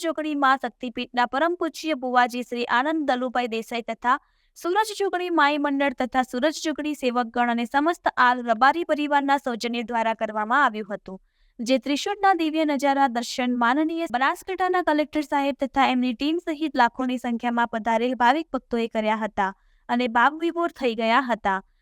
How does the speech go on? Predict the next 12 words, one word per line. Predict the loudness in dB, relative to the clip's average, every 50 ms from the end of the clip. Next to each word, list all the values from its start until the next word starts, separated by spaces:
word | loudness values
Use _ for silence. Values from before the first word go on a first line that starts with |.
| _ _ 2
કાર્યક્રમની | 4 6 6 6 4 0 -2 -2 -2 -2 -2 -2
સંપૂર્ણ | -2 -2 -2 0 0 -2 -2 -2 -2 0
જાણકારી | 0 0 0 0 0 0 0 0 -2
શ્રી | -4 -4 -6 -6
સુરજ | -4 -4 -2 0 0 0 2
માતાજીના | 2 0 0 2 0 -2 -2 -2 -2 -2 -2
સેવક | -2 -2 -4 -4 -4 -4 -6 -6
શ્રી | -6 -4 -2
દલુભાઈ | 0 0 0 0 -2 -2 -2 -2
દેસાઈ | -2 -2 -4 -2 0 0 0 0 0
તથા | -2 -2 0 -2 -2
શ્રી | 0 -2 -4